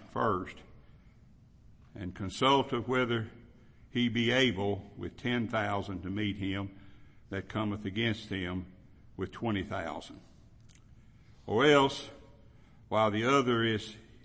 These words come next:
yet a great way off, he sendeth an ambass-, an ambassage and desireth conditions of peace. So likewise, whoever he,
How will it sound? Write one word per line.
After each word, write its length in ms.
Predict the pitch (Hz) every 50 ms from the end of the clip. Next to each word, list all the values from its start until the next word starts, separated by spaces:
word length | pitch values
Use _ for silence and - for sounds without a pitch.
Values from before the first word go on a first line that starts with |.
| - - - - - -
yet 220 | 113 123 131 117
a 60 | 110
great 300 | 101 107 120 127 127 -
way 200 | 120 120 123 120
off, 360 | 113 110 104 101 101 101 98 - - - - - - - - - - - - - - - -
he 140 | - 104 98
sendeth 680 | - - - 123 127 123 113 101 104 107 104 - - - - - - - - - - - - - - - - - - - - - - - - - - - - - - - - - - - -
an 100 | 98 95
ambass-, 500 | 90 87 107 117 120 113 104 - - - 101 - -
an 140 | 104 101 104
ambassage 840 | 98 98 95 92 104 117 117 110 101 - - 107 101 104 - - - - - - - - - - - - - - - - - - - -
and 120 | 92 87
desireth 760 | 95 95 85 95 113 117 120 120 110 107 110 104 95 - - - - - -
conditions 580 | - 101 92 87 107 110 101 98 - 107 95 90
of 120 | 98 - -
peace. 520 | 120 113 98 78 73 - - - - - - - - - - - - - - - - - - - - - - - - - - - - - -
So 140 | - 101
likewise, 840 | 104 113 131 143 151 143 143 127 123 123 120 120 120 120 113 110 -
whoever 520 | - 120 120 123 131 131 123 113 107 104
he, 340 | 101 113 120 113 110 107